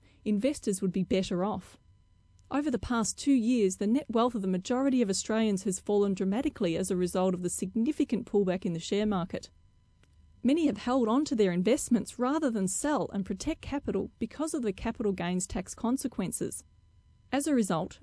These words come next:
many nearing retirement will now have to continue to work or rely on the government for a pension.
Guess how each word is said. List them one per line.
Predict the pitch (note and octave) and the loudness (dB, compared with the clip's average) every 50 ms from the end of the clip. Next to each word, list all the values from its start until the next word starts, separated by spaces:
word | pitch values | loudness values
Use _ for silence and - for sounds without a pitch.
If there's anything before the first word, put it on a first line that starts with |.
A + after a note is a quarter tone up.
| - | 0
many | - A3+ A#3+ B3 A#3 G#3+ | 2 4 4 6 4 4
nearing | G3 G3 G#3 A#3 B3 B3+ A#3+ | 4 4 4 4 4 6 4
retirement | G#3+ F#3 - - A3 G#3+ A#3+ B3+ G#3+ - - | 4 2 0 -2 -2 0 2 2 2 2 2
will | G3 G3 | 0 2
now | G3+ A3 B3 D4 | 2 4 2 2
have | D4 D#4 C#4+ - | 2 0 -2 -2
to | - | -2
continue | - - F#3+ F#3 - C4+ D4 E4+ D4 | -2 -2 -2 0 2 0 2 2 0
to | - - G#3+ | 0 0 0
work | F3+ F3+ F3+ F#3 F#3 - - | 2 2 2 0 0 -2 -2
or | A3+ G3 | -2 0
rely | F#3 F#3+ F#3 F#3 F#3+ G3+ G#3 | 2 2 2 2 2 2 0
on | G3+ F#3+ | 0 0
the | F3 | -2
government | E3 - G#3+ A#3+ C4+ C4+ A3+ G3 - - | -2 -2 -2 0 2 2 0 0 -2 -4
for | - - F#3 | -2 0 0
a | F3 | 0
pension. | F3+ - G3+ F#3+ F#3 - - - - | 0 0 -2 -2 -2 -4 -6 -6 -6